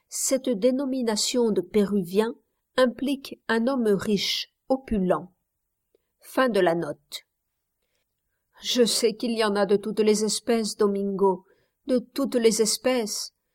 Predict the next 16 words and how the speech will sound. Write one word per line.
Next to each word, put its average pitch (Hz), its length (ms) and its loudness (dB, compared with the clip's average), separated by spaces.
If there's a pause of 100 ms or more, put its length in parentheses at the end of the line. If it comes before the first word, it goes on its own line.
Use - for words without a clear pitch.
(240)
et 220 120 2
cette 196 480 -2
qualification 208 920 2
de 196 80 0
Péruvien 202 760 0 (460)
ne 247 120 4
m'inspire 240 520 2
pas 240 200 4
grande 214 320 2
confiance 208 720 0
dans 214 140 2
les 208 160 4
reliques 202 420 2
de 208 80 2
votre 202 300 -2
homme. 202 440 0